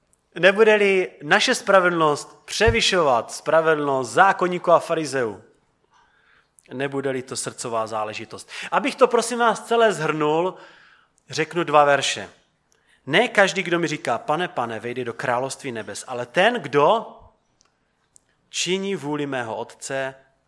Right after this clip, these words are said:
který je v nebesích.“ Boží království se uskutečňuje tam, kde slyšíme Boží slovo, a Boží království se uskutečňuje tam,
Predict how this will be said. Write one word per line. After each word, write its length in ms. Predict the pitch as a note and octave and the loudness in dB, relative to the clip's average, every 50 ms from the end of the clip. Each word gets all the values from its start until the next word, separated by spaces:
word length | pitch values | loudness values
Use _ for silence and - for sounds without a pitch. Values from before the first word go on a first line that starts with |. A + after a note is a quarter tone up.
| _ _ _ _ | _ _ _ _
který 400 | _ _ _ - A2 A2 A2 A2 | _ _ _ -12 -12 -12 -12 -12
je 300 | G#2+ G#2 G2 G2 G2 G2 _ _ _ _ _ _ _ _ _ _ _ _ - | -12 -14 -14 -14 -16 -20 _ _ _ _ _ _ _ _ _ _ _ _ -20
v 60 | G#2+ | -20
nebesích.“ 600 | G#2 G2 F2 F2+ - - - _ _ _ _ _ _ _ _ _ _ _ _ _ _ _ _ _ _ _ _ _ _ - - - - - | -20 -20 -20 -18 -18 -18 -20 _ _ _ _ _ _ _ _ _ _ _ _ _ _ _ _ _ _ _ _ _ _ -20 -20 -20 -12 -8
Boží 200 | - D#3 D#3+ G3+ | -8 -6 -6 -6
království 520 | - - F3+ F#3 G3 G3+ G3+ G3 - G#3 F#3+ | -6 -2 0 0 0 0 -2 -6 -8 -10 -10
se 160 | - - E3 | -8 -8 -8
uskutečňuje 640 | - D#3+ - - F3+ - F#3 F3+ - F#3 F3 D#3+ | -10 -10 -12 -10 -10 -8 -10 -8 -8 -8 -8 -8
tam, 260 | D3+ - D3+ D3+ D#3+ D#3+ | -6 -6 -6 -6 -6 -8
kde 220 | C#3+ C3 A#2+ G2+ | -10 -10 -10 -8
slyšíme 680 | - - - - D3+ E3 E3 - - F3+ F3+ F3+ F#3 F3 | -8 -8 -8 -6 -4 -2 0 0 0 2 0 0 0 -2
Boží 280 | E3 E3+ E3+ D#3+ F3 | -2 -4 -4 -4 -6
slovo, 760 | E3 - - D#3+ E3 D#3+ D3+ E3 E3 E3+ F3+ F#3+ F#3 - _ _ _ _ _ _ _ _ _ _ _ _ _ _ _ _ _ _ _ _ _ _ _ _ _ _ - | -8 -6 -4 -2 -2 -2 -2 -2 -4 -4 -6 -8 -12 -16 _ _ _ _ _ _ _ _ _ _ _ _ _ _ _ _ _ _ _ _ _ _ _ _ _ _ -16
a 80 | - | -12
Boží 220 | G#2 C3+ C3+ D#3 D#3 | -10 -8 -8 -8 -8
království 420 | - D#3 D3 C#3+ C#3+ C#3 - - | -4 -4 -2 -2 -4 -4 -8 -10
se 160 | - - - | -10 -10 -10
uskutečňuje 640 | - D#3+ - - D#3 C#3+ D3+ C#3+ - - C#3 A#2 G#2+ | -12 -14 -14 -14 -14 -12 -12 -12 -10 -10 -10 -10 -8
tam, 520 | - - B2+ B2 B2+ B2+ B2+ B2+ - | -6 -4 -4 -4 -4 -6 -10 -14 -20